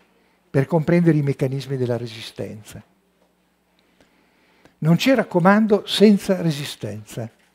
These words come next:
e viceversa. E ancora, questo incrociarsi di dispositivi rivelava sempre un'eccedenza di libertà, di soggettivazione.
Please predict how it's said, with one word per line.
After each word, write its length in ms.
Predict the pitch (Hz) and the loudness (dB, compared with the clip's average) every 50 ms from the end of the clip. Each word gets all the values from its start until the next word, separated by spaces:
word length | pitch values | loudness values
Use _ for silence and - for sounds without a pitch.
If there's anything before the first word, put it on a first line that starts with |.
| _ _ _ _ _ _ _ _ _ | _ _ _ _ _ _ _ _ _
e 200 | _ - 185 185 | _ 4 4 4
viceversa. 800 | 175 170 - - 147 131 113 98 95 98 - - - - - 123 113 - _ _ _ _ _ _ _ _ _ _ _ _ _ _ _ _ _ _ _ _ _ _ _ _ _ _ _ | 4 2 -2 -6 -8 -8 -8 -10 -12 -14 -12 -12 -14 -14 -14 -16 -18 -20 _ _ _ _ _ _ _ _ _ _ _ _ _ _ _ _ _ _ _ _ _ _ _ _ _ _ _
E 120 | - 180 196 | 4 6 6
ancora, 560 | 202 175 - - 147 123 117 110 113 113 113 _ _ _ _ _ _ _ _ _ _ _ _ _ _ _ _ _ _ _ _ _ _ _ _ _ | 6 6 2 -2 -4 -2 -2 -2 -4 -6 -6 _ _ _ _ _ _ _ _ _ _ _ _ _ _ _ _ _ _ _ _ _ _ _ _ _
questo 260 | - 214 202 - 226 | 0 0 0 0 -2
incrociarsi 720 | 208 180 - 226 220 214 - 254 262 262 254 220 - 208 | -4 0 0 0 0 2 2 2 2 2 2 0 -2 -2
di 140 | 185 170 180 | 0 0 0
dispositivi 1000 | 156 165 156 - - 180 156 131 143 131 - 175 175 170 156 127 123 117 120 117 _ _ _ _ _ _ _ _ _ - | 0 0 -2 -2 -2 -4 -4 -4 -6 -10 -6 -4 -4 -4 -4 -4 -6 -6 -8 -10 _ _ _ _ _ _ _ _ _ -2
rivelava 540 | 139 139 185 190 208 202 208 190 170 165 | 2 6 8 10 10 10 10 8 6 4
sempre 480 | 147 - - - 247 262 269 247 - 233 | 2 0 0 0 0 0 0 0 0 0
un'eccedenza 960 | 220 196 196 185 - - - 165 147 131 107 101 101 104 - - - 113 110 - _ _ _ _ _ _ _ _ _ _ _ _ _ _ _ _ _ _ | 2 0 0 0 -2 -6 -8 -6 -4 -4 -4 -4 -6 -10 -12 -12 -12 -12 -12 -12 _ _ _ _ _ _ _ _ _ _ _ _ _ _ _ _ _ _
di 180 | - 147 151 | -4 -2 2
libertà, 640 | 147 160 143 156 151 143 - - 151 120 107 113 - _ _ _ _ _ | 2 2 2 2 0 -2 -2 -2 -4 -4 -4 -6 -14 _ _ _ _ _
di 100 | - 139 | -14 -10
soggettivazione. 1120 | - - 160 135 120 156 147 - - 139 135 127 - - - 117 107 110 117 117 117 113 | -8 -8 -8 -8 -8 -8 -8 -8 -10 -10 -10 -10 -12 -12 -14 -14 -12 -12 -12 -12 -12 -14